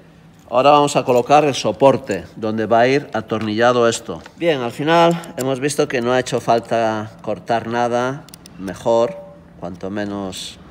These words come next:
se toca, mejor. Los inventos, o sabes hacerlos muy bien o mejor, no inventes.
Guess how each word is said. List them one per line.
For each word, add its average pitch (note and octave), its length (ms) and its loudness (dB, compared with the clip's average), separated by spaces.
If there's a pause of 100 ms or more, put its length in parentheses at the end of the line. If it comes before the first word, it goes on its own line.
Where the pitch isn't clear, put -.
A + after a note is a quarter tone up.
(300)
se - 180 -10
toca, A#2 560 0 (1160)
mejor. G2 340 -8 (580)
Los F#2+ 200 -14
inventos, A#2+ 840 -6 (1400)
o G2+ 120 -8
sabes B2+ 240 -2
hacerlos G#2+ 340 -2
muy G#2+ 180 -4
bien C3+ 340 0
o A2+ 100 -6
mejor, A#2+ 560 -2
no A2 180 -6
inventes. - 720 -12